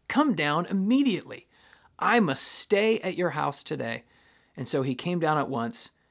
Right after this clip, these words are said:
and welcomed him gladly. So initially, this passage said Jesus was passing through Jericho. And I don't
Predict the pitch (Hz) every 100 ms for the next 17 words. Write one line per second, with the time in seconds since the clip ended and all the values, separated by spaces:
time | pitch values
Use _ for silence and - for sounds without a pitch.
0 | - 135 113 110 113 117 110 113 95 113
1 | _ _ - 95 95 107 - - - _
2 | _ _ _ _ _ _ _ _ _ _
3 | _ _ _ _ _ _ _ _ _ _
4 | _ _ _ - - 165 151 - _ _
5 | _ _ 185 180 226 226 196 180 156 151
6 | 160 151 156 139 165 139 143 160 135 135
7 | 117 - 135 147 - 143 - 143 131 131
8 | - 131 139 135 - 117 113 - - -
9 | - 208 240 208